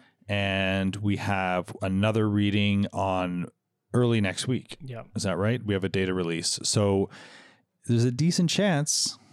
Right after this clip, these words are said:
Speaker 1: as we've talked about, that we're gonna see inflation tick up.
Speaker 2: Yeah. Just
Speaker 1: Uh,
Speaker 2: to remind everyone of base year effects, which is because inflation is a year-over-year percentage calculation,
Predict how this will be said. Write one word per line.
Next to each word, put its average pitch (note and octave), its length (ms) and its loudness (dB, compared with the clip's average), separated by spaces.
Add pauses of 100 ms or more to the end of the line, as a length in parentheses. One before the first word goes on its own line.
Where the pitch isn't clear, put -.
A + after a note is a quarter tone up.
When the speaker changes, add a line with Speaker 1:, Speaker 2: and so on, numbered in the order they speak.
(140)
Speaker 1:
as A2 120 0
we've A2 140 0
talked A2 280 0
about, G#2 340 0 (420)
that G#2+ 360 0
we're A2 220 2
gonna A#2 160 2
see A#2+ 260 0
inflation A2 540 0
tick - 220 -4
up. - 200 -4 (240)
Speaker 2:
Yeah. A2+ 220 -6 (500)
Just F3+ 200 2
Speaker 1:
Uh, - 20 -2
Speaker 2:
to D#3 80 2
remind A#2 360 2
everyone A#2+ 680 -4
of A2+ 300 -10
base A#2+ 280 -4
year A#2 120 -6
effects, A2+ 440 -10
which - 180 -10
is A2+ 320 -8 (220)
because A#2 300 -6
inflation A2+ 520 -6
is A2+ 140 -8
a A2 80 -8
year-over-year A2+ 600 -2
percentage A2+ 560 -8
calculation, A#2 840 -6